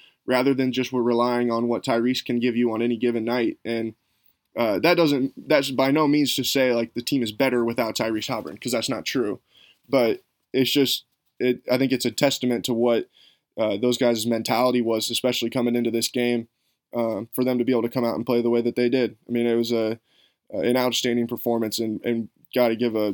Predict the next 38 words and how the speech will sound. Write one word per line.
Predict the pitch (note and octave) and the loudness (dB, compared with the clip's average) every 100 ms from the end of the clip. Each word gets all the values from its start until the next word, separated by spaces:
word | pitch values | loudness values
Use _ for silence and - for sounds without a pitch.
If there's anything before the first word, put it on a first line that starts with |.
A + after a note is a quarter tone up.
| G2 | -2
big | - B2 A#2+ | 0 0 2
pat | B2 | 0
on | A#2+ | 0
the | A2 | -2
back | G#2+ A2 - | -2 -2 -2
to, | A#2 G2 F#2 | -2 -2 -2
to | C3+ | -4
Steve | - A#2+ A#2 | -2 -2 -2
Prohm | A#2+ A#2 A2+ | -2 0 0
and, | G#2+ G#2+ _ _ _ - | -4 -6 _ _ _ -4
uh, | A#2 C2 - _ _ _ _ _ _ - | -2 -2 -6 _ _ _ _ _ _ -2
in | C3+ | 0
the, | B2 A2 A#2+ - | 2 2 0 0
in | A#2 | -2
the | |
team, | A#2 B2+ A#2+ | 0 0 2
because | A#2 A#2 A2+ | 0 -2 0
they | A2+ A#2+ | 2 2
were, | A2 G#2+ _ _ _ _ _ _ - - | 0 -4 _ _ _ _ _ _ -20 -14
this | C3+ A#2 | -6 -2
was | A#2+ A2 | -2 -2
a, | G#2+ G#2 | -4 -4
this | B2 A#2 | -4 -2
was | A2 | -2
an | A2 | 0
outstanding | A#2 - B2 A#2 A2+ | -2 -2 0 0 -2
g-, | A#2 - | -6 -6
game. | A#2+ A#2 A2 - - - _ - | -4 -4 -6 -10 -20 -20 _ -4
And | A#2 | 0
then | B2 | 2
obviously | B2+ C3 B2+ C3+ | 4 4 4 4
it's | C3 | 2
gonna | C3+ B2+ | 2 2
be | C3 | 2
a | |
quick | - C#3 | 2 0
turnaround | - C#3+ C3+ C3+ C3+ | 2 2 2 2 2
now. | C3+ C3 | 2 0